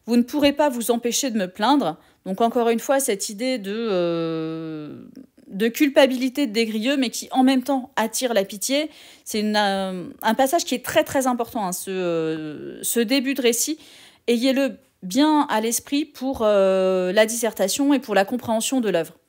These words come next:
Je dois avertir ici le lecteur que j'écrivis son histoire presque aussitôt après l'avoir entendue et qu'on peut s'assurer par conséquent que rien n'est plus exact et plus fidèle que cette narration. Je dis fidèle jusque dans la relation des réflexions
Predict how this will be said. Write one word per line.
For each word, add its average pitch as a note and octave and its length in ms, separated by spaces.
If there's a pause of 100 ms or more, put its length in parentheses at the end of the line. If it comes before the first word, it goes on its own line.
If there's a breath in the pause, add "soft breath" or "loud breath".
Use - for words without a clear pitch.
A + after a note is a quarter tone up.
(800 soft breath)
Je B3 120
dois D#4+ 240
avertir D4 400
ici C#4 460
le A3 140
lecteur D#4 420
que B3+ 100
j'écrivis C4 420
son B3 180
histoire D4+ 340
presque - 300
aussitôt D#4+ 380
après A#3+ 240
l'avoir A3+ 260
entendue G#3+ 580
et B3+ 140
qu'on C#4 160
peut D#4 240
s'assurer C#4+ 580
par - 220
conséquent C4+ 560 (560 loud breath)
que C#4+ 120
rien D#4 320
n'est G#3+ 100
plus B3 300
exact C4+ 380
et G3 60
plus C4 200
fidèle B3+ 320
que A#3 100
cette B3 220
narration. A3+ 480 (560 soft breath)
Je A3+ 140
dis B3+ 160
fidèle C4+ 540
jusque C4+ 320
dans A3+ 140
la G3+ 140
relation C4 420
des G3+ 100
réflexions C4 600